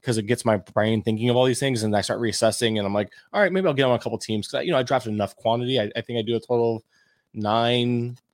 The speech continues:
between, like, D Cs. I'm gonna do six this year, I decided,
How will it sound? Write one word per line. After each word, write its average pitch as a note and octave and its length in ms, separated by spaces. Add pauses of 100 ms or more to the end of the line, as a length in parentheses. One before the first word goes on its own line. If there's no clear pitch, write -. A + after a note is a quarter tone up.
between, A2 600
like, A2+ 140
D A#2 140
Cs. A#2 240
I'm G#2+ 100
gonna A2 140
do G#2+ 80
six - 240
this - 180
year, B2 240
I A2+ 60
decided, A#2+ 520